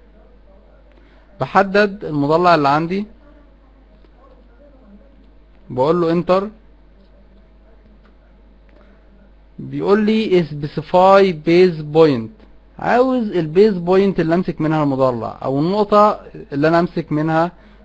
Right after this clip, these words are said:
المضلع، اي نقطه بقى، اي نقطه، حتى لو نقطه في اي، في مكان فاضي، بس نقطه امسك منها المضلع. لو مسكت مثلًا من النقطه دي كده، المضلع بيتحرك معايا، بنقله مثلًا في النقطه، في اي نقطه انا عاوزها، وليكن هنقله النقطه دي،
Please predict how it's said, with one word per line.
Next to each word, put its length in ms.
المضلع، 540
اي 200
نقطه 320
بقى، 340
اي 180
نقطه، 300
حتى 300
لو 140
نقطه 240
في 180
اي، 400
في 160
مكان 220
فاضي، 340
بس 300
نقطه 420
امسك 320
منها 380
المضلع. 400
لو 80
مسكت 260
مثلًا 260
من 140
النقطه 320
دي 200
كده، 180
المضلع 540
بيتحرك 500
معايا، 300
بنقله 380
مثلًا 360
في 100
النقطه، 560
في 160
اي 180
نقطه 540
انا 100
عاوزها، 380
وليكن 360
هنقله 280
النقطه 360
دي، 140